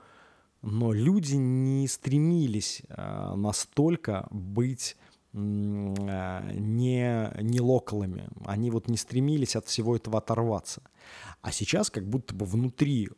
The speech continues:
вот, внутри духовности какой-то существует прям такой тренд человеческий, что, ну, вот время от времени, молодежный, молодежный тренд,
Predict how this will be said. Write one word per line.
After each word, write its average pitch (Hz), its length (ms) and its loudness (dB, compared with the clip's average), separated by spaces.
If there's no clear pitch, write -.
вот, 104 380 -4
внутри 113 500 -2
духовности 147 760 2
какой-то - 500 -4
существует - 640 -2
прям 117 200 0
такой 117 260 -2
тренд 120 600 0
человеческий, 107 680 -4
что, - 240 -8
ну, 101 120 -2
вот 110 160 -4
время 143 360 2
от - 120 -6
времени, 127 260 0
молодежный, 104 640 0
молодежный 98 540 -2
тренд, 90 400 -10